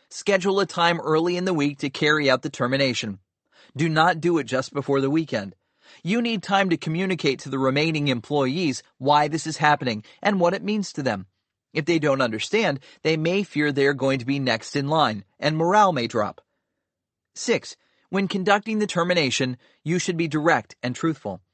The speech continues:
Don't try to make the terminated employee feel good. That's not helpful, and it will just confuse him. If you like this person so much, why are you firing him? You need to explain exactly why you made this decision and give him advice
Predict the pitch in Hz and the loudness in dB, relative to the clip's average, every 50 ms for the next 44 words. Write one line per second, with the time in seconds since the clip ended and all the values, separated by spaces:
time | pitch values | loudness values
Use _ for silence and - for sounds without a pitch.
0 | _ _ _ _ _ _ - 127 170 208 247 220 - 196 196 202 196 180 170 175 | _ _ _ _ _ _ -2 0 0 0 0 -2 0 2 2 2 2 2 0 -2
1 | 160 - 139 - - 170 165 175 165 165 160 160 160 147 139 127 123 120 - 156 | -2 -6 -8 -4 -4 -4 -2 0 0 0 0 0 0 -2 -2 -4 -4 -4 -4 -2
2 | 160 147 139 135 143 135 - - 127 123 123 117 110 156 160 135 101 90 - _ | 0 0 0 0 -2 -4 -4 -2 -2 0 0 0 0 0 0 0 -2 -4 -10 _
3 | _ - - _ _ 143 143 139 - - 147 135 135 117 113 143 135 120 - - | _ -20 -20 _ _ 0 0 0 0 0 0 0 0 0 0 0 0 -2 -2 -6
4 | 101 90 - - _ _ _ - 139 165 170 165 170 139 - 131 117 - - 170 | -10 -12 -12 -16 _ _ _ -4 -2 -2 0 0 -2 0 0 -2 -2 -2 -4 -4
5 | 160 151 - 214 214 190 - 117 92 85 - _ _ _ _ _ _ _ _ _ | -4 -4 -4 -6 -6 -6 -6 -8 -10 -10 -14 _ _ _ _ _ _ _ _ _
6 | _ - 160 160 196 196 185 180 185 202 233 - 220 196 - - - 135 120 - | _ -4 -2 0 0 0 4 4 4 4 2 0 -4 -6 -4 -2 -2 -2 -2 -4
7 | 120 120 - - 127 113 107 107 123 170 - - _ _ _ _ - 110 101 107 | -8 -8 -2 -2 -2 0 0 -2 -4 -4 -6 -12 _ _ _ _ -6 -6 -4 -4
8 | 117 120 135 165 - 220 208 226 233 208 180 143 127 117 95 107 113 - _ _ | -4 -4 -4 -2 2 2 2 4 2 0 -2 -2 -4 -4 -6 -10 -14 -18 _ _
9 | _ _ _ _ _ _ _ _ - 180 202 196 208 240 254 214 240 233 226 - | _ _ _ _ _ _ _ _ -2 0 0 0 0 -2 -4 -2 -2 -4 -4 -4
10 | - - - 165 165 165 165 160 156 147 123 110 123 156 160 180 - - 185 185 | -8 -6 -2 0 0 0 0 -2 -4 -4 -4 -2 2 2 2 2 2 0 -2 0
11 | 165 147 135 143 151 160 143 131 131 139 139 139 175 180 - - 233 240 - 160 | 2 2 2 2 0 0 0 2 2 2 0 -2 -4 -4 -2 -4 -6 -4 -2 -2
12 | 139 117 123 131 127 127 - - - _ 139 143 147 143 160 180 160 170 180 170 | -2 0 -2 -2 -4 -6 -10 -18 -8 _ -2 -2 0 0 0 0 0 -2 -2 -2
13 | 180 160 139 147 185 196 156 117 - - | -2 -2 0 0 2 2 2 0 -4 -10